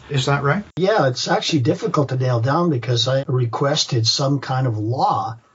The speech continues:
Speaker 2: that allows banks to create money. The regulatory body for the commercial banking sector is the Office of the Superintendent of Financial Institutions.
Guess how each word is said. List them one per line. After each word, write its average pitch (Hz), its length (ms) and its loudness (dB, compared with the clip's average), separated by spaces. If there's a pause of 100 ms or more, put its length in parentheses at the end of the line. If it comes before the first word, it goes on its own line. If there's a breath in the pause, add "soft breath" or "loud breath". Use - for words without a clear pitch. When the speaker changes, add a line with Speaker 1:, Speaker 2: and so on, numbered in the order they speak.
(140 soft breath)
Speaker 2:
that 135 140 2
allows 123 360 2
banks 123 340 -2
to - 60 -6
create 131 320 -2
money. 156 440 0
The 143 80 0
regulatory 151 800 0
body 120 560 -2 (100)
for 123 480 0
the 117 100 -2
commercial 131 420 0
banking 127 440 0
sector 110 460 -2
is 113 460 0 (140)
the 110 380 2
Office 135 400 2
of 117 100 2
the 113 80 4
Superintendent 120 640 2
of 113 100 0
Financial 120 520 2
Institutions. - 880 -2